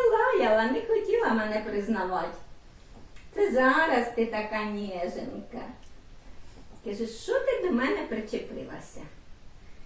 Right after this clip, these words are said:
А що, тільки смаколика треба давати? Давай я тебе помучаю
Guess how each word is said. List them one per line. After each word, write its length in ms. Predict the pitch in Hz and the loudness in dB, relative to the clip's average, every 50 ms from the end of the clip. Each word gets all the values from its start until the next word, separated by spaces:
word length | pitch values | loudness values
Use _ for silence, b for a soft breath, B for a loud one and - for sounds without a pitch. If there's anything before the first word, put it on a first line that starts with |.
| b b b b - - - - | b b b b -16 -18 -6 0
А 180 | 254 269 240 - | 0 0 0 0
що, 100 | - 214 | -2 -4
тільки 440 | 196 196 - 226 240 - - 240 233 | -6 -4 -2 -2 -2 0 2 2 2
смаколика 800 | - - 277 240 247 254 - 277 285 262 220 - - - - - - | 2 2 2 2 2 2 2 4 4 6 4 4 0 -2 -4 -4 -4
треба 360 | - - 277 - - - - | -6 -8 -8 -8 -8 -8 -6
давати? 320 | - 370 370 - - - - | -4 -6 -6 -6 -8 -8 -6
Давай 200 | - - - 523 605 | -6 -2 0 2 2
я 60 | 554 | 2
тебе 240 | - 494 466 466 453 | 2 2 2 2 2
помучаю 1120 | - - 403 427 - 311 277 262 233 240 381 370 269 254 233 - 220 202 202 208 220 254 - | 4 4 8 8 8 10 10 8 8 8 6 6 4 4 2 2 0 0 0 2 2 2 0